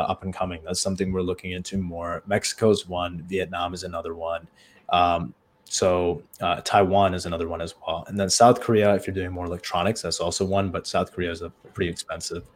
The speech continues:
So we're, we're looking at a couple of different regions, and actually, um, the U S, uh, is actually one of the regions we're looking at as well, because, um, inspections, you know, surprisingly, uh, you might think even in, you know, U S companies don't need it, but even U S companies do use inspections,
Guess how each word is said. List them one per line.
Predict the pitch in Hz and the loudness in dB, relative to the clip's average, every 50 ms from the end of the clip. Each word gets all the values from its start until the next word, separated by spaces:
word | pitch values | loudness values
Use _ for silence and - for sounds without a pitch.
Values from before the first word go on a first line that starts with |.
| _ - - - - _ _ | _ -20 -20 -20 -20 _ _
So | - - - 90 90 92 | -6 -2 0 2 4 6
we're, | 113 123 120 107 - | 10 10 10 10 10
we're | 120 117 | 10 10
looking | 120 117 120 123 | 10 10 10 8
at | 117 110 | 8 8
a | 104 | 6
couple | - - 101 95 101 98 | 4 2 -2 0 2 0
of | 92 | 0
different | 92 95 87 - 92 85 | 0 -2 -6 -6 -8 -6
regions, | 85 87 87 - 98 95 95 - | -6 -6 -6 -4 -4 -4 -4 -2
and | 92 92 | 0 0
actually, | 107 117 - - 143 131 117 104 | 0 0 2 6 6 8 8 8
um, | 95 87 - 104 | 6 2 -2 -4
the | 95 95 | -2 0
U | 95 95 107 | 2 4 6
S, | 131 - - - - - - - - - - - - - | 6 6 6 4 4 2 0 -6 -14 -18 -18 -14 -4 2
uh, | 95 92 90 90 92 | 4 6 6 6 4
is | 95 - | 2 2
actually | 98 98 95 - - 98 | 2 2 2 2 2 0
one | 95 95 | 2 0
of | 95 90 | 0 0
the | 90 | 0
regions | 90 95 92 90 90 85 | 0 0 -2 -2 -4 -4
we're | 87 87 | -4 -2
looking | 87 87 - 90 | -2 -4 -4 -4
at | 85 85 85 | -4 -4 -4
as | 80 - - | -4 -4 -2
well, | 87 101 101 90 85 | 0 2 2 2 2
because, | - 98 - - 90 87 85 - - | 0 -6 -6 -4 -4 -2 -2 -4 -4
um, | 87 85 85 76 - | -4 -4 -6 -6 -8
inspections, | 104 98 - - 113 120 117 - 104 92 90 - | -8 -4 4 6 6 6 6 4 0 0 0 -2
you | - | -4
know, | 87 | -4
surprisingly, | 85 - - - - 98 101 107 104 98 90 90 87 87 85 - - - - _ _ - | -6 -6 -6 0 4 4 4 6 4 2 0 0 -2 -4 -6 -8 -14 -14 -20 _ _ -6
uh, | 92 | -6
you | 92 90 95 | -4 -2 0
might | 92 90 87 87 | 0 0 0 0
think | - 107 104 92 - | 0 -2 -2 0 0
even | 101 95 98 92 | 0 0 0 0
in, | 90 87 87 76 - | -2 -2 -4 -6 -6
you | 98 90 | -8 -6
know, | 85 85 | -6 -6
U | 87 90 95 98 92 | -4 0 2 4 4
S | 92 92 | 4 2
companies | - - 110 98 101 98 90 85 | 2 0 0 2 2 0 -2 0
don't | - 90 85 | -2 -2 0
need | 87 98 104 95 | 2 2 2 2
it, | 92 85 - | 0 -2 -4
but | - 87 101 | -4 -2 0
even | 110 110 98 | 0 2 2
U | 95 98 98 | 2 4 4
S | 92 90 - | 4 2 0
companies | - 98 92 87 - 90 87 85 85 | -2 -4 -6 -4 -4 -6 -6 -6 -6
do | - 90 90 | -6 -6 -4
use | 90 85 87 87 85 82 - | -4 -2 -4 -4 -4 -4 -6
inspections, | - - - - - 90 95 - - - 80 71 - - - | -6 -4 -6 -2 0 0 0 0 -2 -8 -10 -12 -12 -12 -12